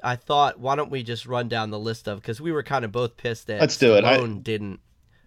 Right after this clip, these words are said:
Speaker 2: Yeah.
Speaker 1: Yeah.
Speaker 2: I
Speaker 1: You're,
Speaker 2: love
Speaker 1: you're
Speaker 2: this.
Speaker 1: gonna throw up everywhere.
Speaker 2: I am.
Speaker 1: Um, this one really is,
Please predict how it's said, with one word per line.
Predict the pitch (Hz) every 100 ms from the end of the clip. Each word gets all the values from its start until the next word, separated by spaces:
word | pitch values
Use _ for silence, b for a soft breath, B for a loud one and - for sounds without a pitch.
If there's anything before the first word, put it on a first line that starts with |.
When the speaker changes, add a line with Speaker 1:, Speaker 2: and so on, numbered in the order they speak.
| -
Speaker 2:
Yeah. | 214 190
Speaker 1:
Yeah. | 170 156 113 98 B B
Speaker 2:
I | 135
Speaker 1:
You're, | 117
Speaker 2:
love | 143
Speaker 1:
you're | 190
Speaker 2:
this. |
Speaker 1:
gonna | 196 165
throw | - 165 165
up | 151 135
everywhere. | 113 107 101 98 98 -
Speaker 2:
I | 107
am. | 104 95 90 -
Speaker 1:
Um, | 135 139 135 139 - _ _ _ _ _ _ _ _ 160
this | 147 180 196
one | 190 170
really | 147 147 143 110
is, | 123 120 113 -